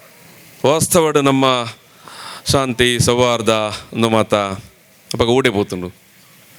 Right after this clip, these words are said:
ನಮ್ಮ ಹಿರಿಯಕ್ಕಲ ಕಾಲಾಡ್ದಿಂಚಲ್ಲ, ನಮ್ಮ ಹಿರಿಯಕ್ಕಲ ಯಾಪಲ ಏರೆಗಿಲ್ಲ ಹಾಗೆ ಹಿರಿಯಕ್ಕಲ ಕಟ್ಟಡ ಇಂಚ ಪಾತೆರ ಉಂಟು.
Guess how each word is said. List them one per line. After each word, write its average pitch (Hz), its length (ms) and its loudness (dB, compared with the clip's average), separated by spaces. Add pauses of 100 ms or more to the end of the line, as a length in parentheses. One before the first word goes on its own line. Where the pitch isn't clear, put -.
(1120)
ನಮ್ಮ 214 280 2
ಹಿರಿಯಕ್ಕಲ 277 540 2
ಕಾಲಾಡ್ದಿಂಚಲ್ಲ, 190 680 2 (600)
ನಮ್ಮ 143 120 2
ಹಿರಿಯಕ್ಕಲ 185 400 2 (340)
ಯಾಪಲ 143 300 2 (2000)
ಏರೆಗಿಲ್ಲ 131 400 0 (720)
ಹಾಗೆ 101 440 0 (680)
ಹಿರಿಯಕ್ಕಲ 135 340 2
ಕಟ್ಟಡ 165 320 0
ಇಂಚ 139 160 0
ಪಾತೆರ 147 320 2
ಉಂಟು. 76 260 -10